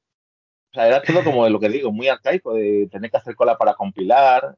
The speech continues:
Digo, ya solo falta que nos den las tarjetas perforadas, ¿no? Para,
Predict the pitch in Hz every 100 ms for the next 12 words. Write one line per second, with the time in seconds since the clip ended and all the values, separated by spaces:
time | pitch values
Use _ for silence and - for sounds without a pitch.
0 | 80 98 101 110 135 - 156 143 113 131
1 | - 127 113 120 113 - 110 123 113 110
2 | 131 160 120 107 98